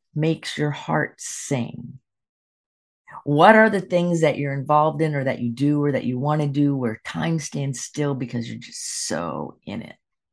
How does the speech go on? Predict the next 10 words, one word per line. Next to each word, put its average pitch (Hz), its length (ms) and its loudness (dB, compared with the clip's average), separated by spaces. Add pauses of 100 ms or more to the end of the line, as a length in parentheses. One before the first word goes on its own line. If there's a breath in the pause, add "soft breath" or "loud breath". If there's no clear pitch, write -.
(440)
That's - 360 0
the - 80 -16
question. - 600 -14 (600 soft breath)
That's - 340 2
your 113 140 -6
intention. 117 720 -10
Where 127 300 -2
are 120 40 -6
you 113 140 -10
focusing - 760 -8